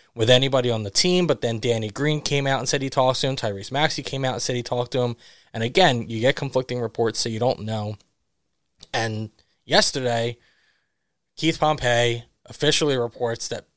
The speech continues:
Ben Simmons tells Sixers brass he no longer wants to be a Sixer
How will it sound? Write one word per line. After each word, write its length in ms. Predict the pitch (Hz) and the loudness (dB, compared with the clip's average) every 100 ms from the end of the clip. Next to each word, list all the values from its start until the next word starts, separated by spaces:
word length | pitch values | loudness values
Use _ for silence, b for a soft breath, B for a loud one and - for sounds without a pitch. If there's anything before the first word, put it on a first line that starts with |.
| _ | _
Ben 180 | - 135 | -4 -2
Simmons 360 | 147 143 127 123 | 2 0 0 -2
tells 200 | 123 110 | -2 0
Sixers 400 | - 165 - 139 | 0 0 0 -2
brass 360 | 110 113 113 - | -2 -2 -2 -4
he 80 | |
no 240 | 113 110 156 | -4 0 2
longer 300 | 147 143 135 | 2 2 2
wants 260 | 120 123 | 2 0
to 80 | - | -2
be 100 | 127 | -2
a 60 | 127 | 0
Sixer 520 | - 113 - 113 107 | 0 -2 -4 -4 -6